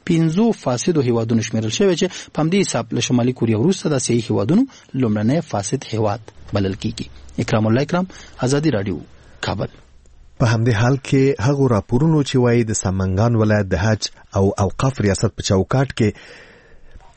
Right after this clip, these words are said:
Speaker 2: خیالي ملا امامان شته، یو لړ اندېښنې راپارولې دي. د سمنګان د ولایتي شورا غړي وایي چې داسې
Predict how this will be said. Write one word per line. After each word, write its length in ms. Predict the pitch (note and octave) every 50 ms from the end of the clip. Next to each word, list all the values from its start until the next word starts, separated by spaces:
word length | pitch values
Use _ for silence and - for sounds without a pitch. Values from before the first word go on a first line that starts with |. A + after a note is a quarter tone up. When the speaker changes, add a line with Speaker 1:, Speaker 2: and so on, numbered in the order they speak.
| - - - -
Speaker 2:
خیالي 460 | - C3 A#2+ A2 A2 A2 A#2+ B2+ B2+ A#2+ A#2+ - -
ملا 320 | A#2 A2 G#2+ G#2 G2+ G#2 - - G2+
امامان 500 | G2+ G2+ G2+ G2+ A2 C#3 D3+ D3+ C3 G#2 - -
شته، 260 | - - G2+ F2+ F2 - _ _ - G2+
یو 100 | F#2+ F#2
لړ 200 | F#2 F#2 F#2 F#2+ - - F#2+
اندېښنې 400 | F#2+ F#2 F#2+ F2 - - D#3 E3+ C3
راپارولې 500 | G2+ - - G#2+ G2 G2+ G2 G#2 G2+ G2+ F#2+ G#2+
دي. 80 | G2+ - - _ _ -
د 160 | C#3 A#2+ - B2
سمنګان 560 | G#2+ G#2+ G2 G2 G2 G#2 A2 A2+ A2+ G#2+ G#2
د 100 | F#2 F#2
ولایتي 400 | F2+ F#2 G2 - - A#2 A2 - -
شورا 200 | A2+ G2 G2+ G2 F#2
غړي 160 | G#2+ G#2 G2+ G2+ G#2
وایي 180 | G#2 G#2+ G#2+ G2+ -
چې 480 | - A2+ A2 - - - - - - - - - - - - - - - -
داسې 280 | C#3 C3+ - - C3+